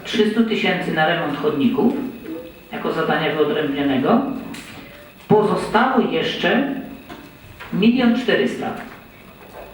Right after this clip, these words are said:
Wpisujemy jako zadanie budowa i modernizacja dróg bez podawania konkretnych ulic. Wrócimy do tego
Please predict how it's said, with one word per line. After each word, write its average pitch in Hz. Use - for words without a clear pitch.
Wpisujemy 247
jako 196
zadanie 196
budowa 180
i 175
modernizacja 160
dróg 120
bez 226
podawania 170
konkretnych -
ulic. -
Wrócimy 254
do 196
tego -